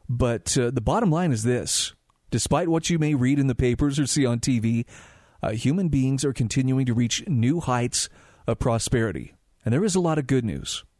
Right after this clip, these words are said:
Now, the other article I have in front of me, and the one that I'm gonna share with you here,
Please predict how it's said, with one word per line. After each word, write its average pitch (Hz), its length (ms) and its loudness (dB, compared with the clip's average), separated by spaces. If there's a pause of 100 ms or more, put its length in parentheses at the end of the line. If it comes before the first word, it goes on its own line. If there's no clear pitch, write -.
(460)
Now, 120 280 0
the 131 200 2
other 254 180 4
article 202 320 2
I 160 80 2
have 156 160 2
in 139 80 0
front 131 180 0
of 120 60 0
me, 135 80 2
and 139 80 0
the 120 60 2
one 127 160 0
that 135 100 0
I'm 127 80 0
gonna 120 160 2
share 135 260 0
with 135 160 0
you 151 60 4
here, 127 300 2